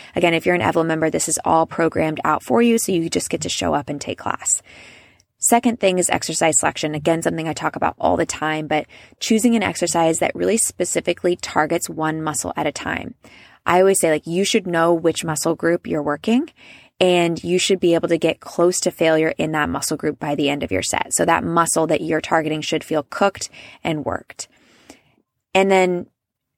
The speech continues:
after that, you know, you're making sure that you're recovering. You're taking a couple days off where you're working that muscle group. Maybe if you work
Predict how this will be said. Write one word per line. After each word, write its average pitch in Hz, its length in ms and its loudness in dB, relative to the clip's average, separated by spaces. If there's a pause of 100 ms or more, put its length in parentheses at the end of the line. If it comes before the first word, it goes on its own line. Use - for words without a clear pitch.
after 190 300 0
that, 214 260 6
you 175 120 0
know, 165 80 4
you're 165 160 0
making 160 240 -4
sure 160 120 -2
that 156 120 0
you're 165 100 0
recovering. 165 420 0
You're 156 120 0
taking 165 320 -2
a 165 40 -6
couple 160 300 -2
days 165 300 2
off 175 260 2
where 170 80 2
you're 165 80 0
working 156 300 -2
that 156 160 0
muscle 160 240 -4
group. 151 240 -6
Maybe 165 260 0
if 165 140 -2
you 165 80 -2
work 160 200 -2